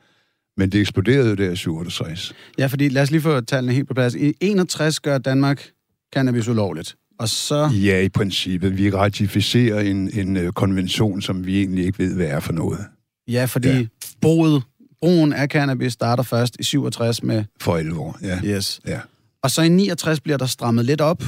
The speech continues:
Speaker 1: Der, der, der, der kommer en, øh, en folketingsdebat, og der bliver lavet, der bliver strammet op, der bliver lavet en lov med, med, med strafferammer og, og så videre.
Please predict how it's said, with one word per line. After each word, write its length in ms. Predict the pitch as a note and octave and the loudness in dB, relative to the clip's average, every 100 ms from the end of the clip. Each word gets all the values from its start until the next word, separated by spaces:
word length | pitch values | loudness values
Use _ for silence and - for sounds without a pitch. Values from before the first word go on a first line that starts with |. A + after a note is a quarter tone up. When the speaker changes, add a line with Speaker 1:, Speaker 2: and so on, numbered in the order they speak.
| - _ _ - | -10 _ _ 0
Speaker 1:
Der, 140 | C3+ | 4
der, 340 | C#3 C3+ A#2+ G#2 | 6 6 4 2
der, 160 | C3 | 0
der 240 | B2+ D#3+ B2+ | 0 0 0
kommer 340 | C#3 B2+ A#2 | 2 0 0
en, 220 | A#2 G#2+ | 0 2
øh, 220 | G#2+ G2 F#2+ | 2 2 2
en 100 | F#2 | 2
folketingsdebat, 880 | - C3 C3 C3 A#2 A2 A2 A2+ - | 2 2 4 2 2 2 4 2 0
og 180 | G2 | 0
der 100 | G#2 | 0
bliver 240 | G2+ - F#2+ | 0 2 2
lavet, 440 | G2 F#2+ G#2+ G#2 | 4 4 4 2
der 100 | G#2 | -2
bliver 180 | F#2+ F#2+ | 0 -4
strammet 380 | - F2 F2+ F#2+ | -2 -2 2 4
op, 220 | A2+ - | 4 4
der 80 | G#2+ | 0
bliver 180 | G2+ F#2 | 2 0
lavet 240 | F#2 G2 F#2+ | 2 2 2
en 60 | |
lov 320 | F2+ F#2+ A#2+ A#2+ | 4 4 2 0
med, 300 | F#2+ F2+ F2+ | -2 -2 -2
med, 320 | F2 F2+ F2 | -2 -2 -2
med 160 | F#2 | -4
strafferammer 800 | F#2+ - G2 A2 A#2+ G2+ G2 G#2 G2 | -4 -2 0 2 2 0 0 0 -2
og, 520 | F#2 F2+ E2+ F#2 F2+ | -2 -6 -2 -4 -4
og 120 | E2 | -4
så 100 | G2+ | 0
videre. 340 | F#2+ A#2+ C#3 | 2 4 4